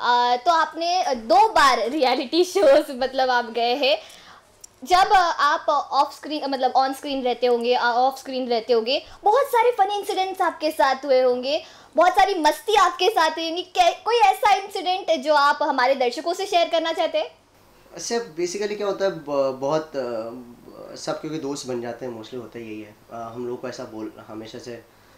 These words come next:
Speaker 2: जब हम पहले, पहली बार जब हम reality show देखते हैं, जब हम गए नहीं होते हैं, तो ऐसा लगता है बहुत competition होगा, ये लोग क्या, कैसा behave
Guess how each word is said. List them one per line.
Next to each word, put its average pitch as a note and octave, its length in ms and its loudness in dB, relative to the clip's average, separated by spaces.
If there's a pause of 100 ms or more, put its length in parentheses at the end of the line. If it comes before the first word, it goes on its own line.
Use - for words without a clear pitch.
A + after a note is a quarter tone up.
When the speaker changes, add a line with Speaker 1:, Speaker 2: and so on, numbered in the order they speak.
(220)
Speaker 2:
जब A#2+ 60 -10
हम B2+ 80 -8
पहले, B2+ 240 -8
पहली C3 180 -6
बार B2+ 160 -8
जब B2+ 140 -6
हम B2+ 100 -4
reality A#2+ 300 -8
show C3+ 140 -12
देखते A2 300 -14
हैं, B2 280 -14
जब A#2+ 100 -10
हम A#2+ 160 -12
गए A#2+ 140 -8
नहीं B2+ 100 -8
होते G#2+ 220 -18
हैं, G#2+ 80 -20
तो A#2+ 80 -16
ऐसा A#2 120 -14
लगता A#2+ 260 -16
है A#2 100 -12
बहुत B2 240 -12
competition G#2+ 480 -16
होगा, G2 240 -16
ये G2+ 100 -14
लोग G2+ 200 -18
क्या, G2+ 280 -14
कैसा G#2+ 200 -16
behave G#2 340 -16